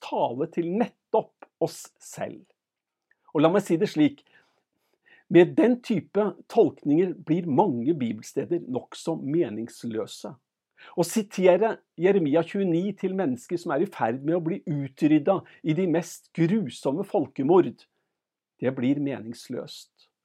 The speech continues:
Å påstå i en slik sammenheng at Gud har lov til å bevare fra krig og ulykke, blir ord uten innhold. Selvfølgelig har ikke Gud lovt det,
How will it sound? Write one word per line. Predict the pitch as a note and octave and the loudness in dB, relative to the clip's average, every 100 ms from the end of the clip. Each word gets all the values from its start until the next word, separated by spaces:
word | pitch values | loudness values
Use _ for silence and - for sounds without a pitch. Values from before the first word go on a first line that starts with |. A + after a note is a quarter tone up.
| - - | -12 0
Å | G3 | 0
påstå | - D#3+ E3 - - G3+ B2 _ - | 4 4 4 0 0 0 0 _ 0
i | F3+ | 0
en | G3+ | 0
slik | - F3 G3 | -4 -6 -6
sammenheng | - G3 B2 B2 E3+ | -2 0 2 0 -2
at | F#3 - | -4 -8
Gud | E3+ F#3+ A#3+ B2+ - - _ _ - | -4 0 0 -2 -8 -20 _ _ 2
har | D#3+ | 2
lov | D3+ B2+ B2+ - | 4 2 0 -2
til | F#3 | 0
å | |
bevare | G#3 C#3+ G#2 A2+ F3+ | 0 0 -2 -2 -6
fra | - G3+ | -6 -8
krig | - C3+ B2 C#3+ D#3+ G3 | -6 -2 -2 -2 0 -2
og | A3 | 0
ulykke, | F#3+ B2+ B2+ C4 C4 _ _ _ D3+ | 0 0 -2 -4 -6 _ _ _ -2
blir | A3+ - - | -2 -4 -6
ord | D3+ F#3 A#3+ - | -4 -2 -6 -2
uten | A3+ F3+ - G#3+ | -2 -2 -6 -6
innhold. | G3 C#3+ - A2 D#2+ _ _ _ _ _ _ | -4 -4 -6 -8 -10 _ _ _ _ _ _
Selvfølgelig | - C4+ - E3 E3+ G#3 | -8 -8 -2 0 0 0
har | A#3+ - - | 0 -2 -4
ikke | C#4 - - D#4 F#3+ | -4 -4 0 0 2
Gud | F#3 E3+ | 0 2
lovt | C#3+ A#2+ - | 4 4 4
det, | A#2+ | -8